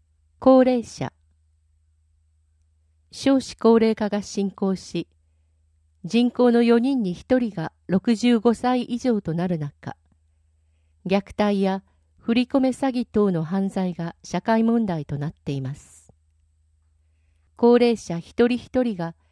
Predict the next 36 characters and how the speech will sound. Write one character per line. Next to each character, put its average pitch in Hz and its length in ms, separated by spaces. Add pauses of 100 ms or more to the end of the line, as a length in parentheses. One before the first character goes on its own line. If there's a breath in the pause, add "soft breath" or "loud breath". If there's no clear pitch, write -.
(280)
生 220 120
き 285 200
生 - 0
き - 120
と 190 160
暮 208 180
ら 220 80
せ - 160
る 214 100
社 240 200
会 233 240
の 160 100
実 151 340
現 202 180
を 190 100
目 180 80
指 190 160
し - 200
て、 - 140 (1200)
高 247 180
齢 247 160
者 208 180
に 180 140
つ - 160
い 202 80
て - 380
理 208 160
解 220 320
を 170 60
深 208 220
め 208 120
る 190 80
と 143 120
と 156 140
も 143 140
に、 139 180